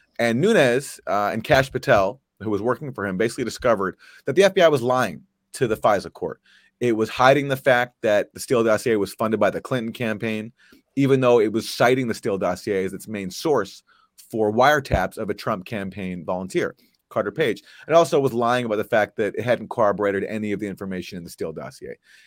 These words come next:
And so Nunes wrote a very critical memo about that. And for that, he was pilloried by Democrats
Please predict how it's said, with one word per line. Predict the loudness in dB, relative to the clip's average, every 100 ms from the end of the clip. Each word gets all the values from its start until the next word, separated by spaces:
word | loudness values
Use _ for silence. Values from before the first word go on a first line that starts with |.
| _
And | -10 -2
so | -2
Nunes | 0 -2 0
wrote | 2
a | 2
very | 2 2
critical | -2 -2 -4
memo | -4 -2 -2
about | 0 -2 -4 -6
that. | -6 -8 _ _ _ _ _ -20 -16 -6
And | -4 -4
for | -2 2 4
that, | 6 4
he | 2 -4
was | -6
pilloried | -4 -2 0 0 0 0
by | 0 2
Democrats | 2 0 -2 -2 -2 -2